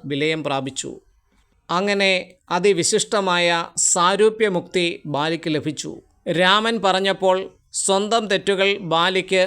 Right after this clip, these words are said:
മനസ്സിലായി. ഇതിനെ ഭക്തിയോടെ ആധികാരികമായി പഠിക്കുമ്പോൾ നമ്മൾക്ക് ഓരോരുത്തർക്കും മനസ്സിലാകുകയും ചെയ്യും.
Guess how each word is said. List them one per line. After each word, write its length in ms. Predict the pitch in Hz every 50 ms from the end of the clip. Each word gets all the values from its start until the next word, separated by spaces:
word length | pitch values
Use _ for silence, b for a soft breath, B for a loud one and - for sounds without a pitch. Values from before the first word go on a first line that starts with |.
| - 190
മനസ്സിലായി. 640 | 165 156 165 156 - - 165 165 156 151 147 139 139 - - _ _ _ _ _ _ _ _ _ -
ഇതിനെ 420 | 175 180 170 214 226 214 214 208 202 202 - - _ _ _ -
ഭക്തിയോടെ 720 | - 180 180 180 - 240 226 220 214 202 196 185 190 190 190 190 - _ _ _ _ _ -
ആധികാരികമായി 960 | - 160 175 202 202 208 233 202 208 196 190 190 196 196 202 190 190 190 190 185
പഠിക്കുമ്പോൾ 640 | 190 - 170 165 175 175 - 196 190 175 175 170 175 180 - _ _ _ - 165
നമ്മൾക്ക് 560 | 160 165 175 185 196 196 185 190 196 190 180 185 190 - - -
ഓരോരുത്തർക്കും 720 | 170 160 175 185 196 196 190 196 185 175 175 - 175 165 190 - - _ _ _ _ _ -
മനസ്സിലാകുകയും 880 | 156 151 156 160 170 - - 190 180 160 151 143 151 160 160 156 165 202 202
ചെയ്യും. 400 | - - 151 131 127 131 127